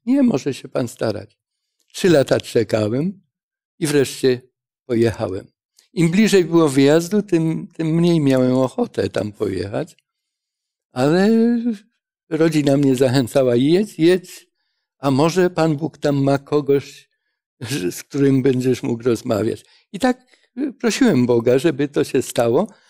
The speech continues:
aczkolwiek powiedziałem, abym sam niczego nie inicjował. To nie będę absolutnie mówił, kim jestem, będę po prostu żył, tak jak normalnie żyję jako,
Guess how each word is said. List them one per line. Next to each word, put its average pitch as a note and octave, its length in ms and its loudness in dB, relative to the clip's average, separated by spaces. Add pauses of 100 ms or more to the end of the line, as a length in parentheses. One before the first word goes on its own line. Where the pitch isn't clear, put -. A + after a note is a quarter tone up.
(160)
aczkolwiek F3+ 560 -2 (280)
powiedziałem, E3 380 2
abym C#3+ 400 0
sam G#3 420 2
niczego F3 400 2
nie D#3+ 320 4 (300)
inicjował. C3+ 960 2 (1040)
To C3+ 260 2
nie C#3 220 4
będę C3+ 360 4
absolutnie D#3+ 720 0
mówił, B2+ 380 2
kim E3 300 0
jestem, C3 540 0 (300)
będę B3+ 220 2
po A#3 140 0
prostu G3 420 0
żył, B2+ 480 0 (160)
tak A3 200 -2
jak D#3 160 2
normalnie B2 600 2
żyję A2+ 420 -2
jako, G#2+ 400 -4